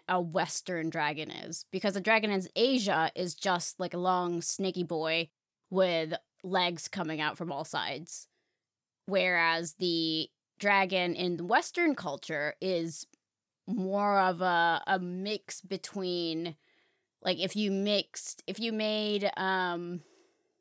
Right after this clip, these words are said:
a reptile and evolved it to be more of a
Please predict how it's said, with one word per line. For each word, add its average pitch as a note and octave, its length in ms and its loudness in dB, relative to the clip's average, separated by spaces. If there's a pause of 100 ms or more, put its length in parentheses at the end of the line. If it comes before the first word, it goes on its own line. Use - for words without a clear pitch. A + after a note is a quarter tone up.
(280)
a F#3+ 100 0
reptile E3+ 1000 2
and F3 300 0
evolved F3+ 580 -2
it F3 320 -2
to F#3+ 100 -8
be F3 300 -4
more E3+ 300 -2
of D#3 140 -2
a D3+ 180 -2